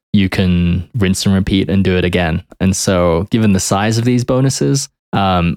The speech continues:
we definitely hope to do <laughs> that again next year. And I think Huntington right now has a couple checking account bonuses too.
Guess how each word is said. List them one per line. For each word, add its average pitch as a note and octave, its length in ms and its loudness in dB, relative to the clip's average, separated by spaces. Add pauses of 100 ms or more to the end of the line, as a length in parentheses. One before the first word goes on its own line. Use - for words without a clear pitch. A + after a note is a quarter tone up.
we G2 120 2
definitely G2 540 0
hope F#2+ 280 -2
to - 100 -2
do G2 180 0
<laughs> - 0 -
that G2+ 220 -2
again F#2 320 -2
next - 340 -4
year. F2+ 180 2
And F2 100 0
I F#2+ 60 0
think A2+ 160 -2
Huntington A2 640 0
right F#2+ 220 0
now F#2+ 260 0
has F#2 560 -2 (220)
a C3+ 80 -2
couple G2 800 0 (240)
checking A#2+ 380 -2
account F#2 360 -2
bonuses F#2 540 -2
too. F2+ 460 0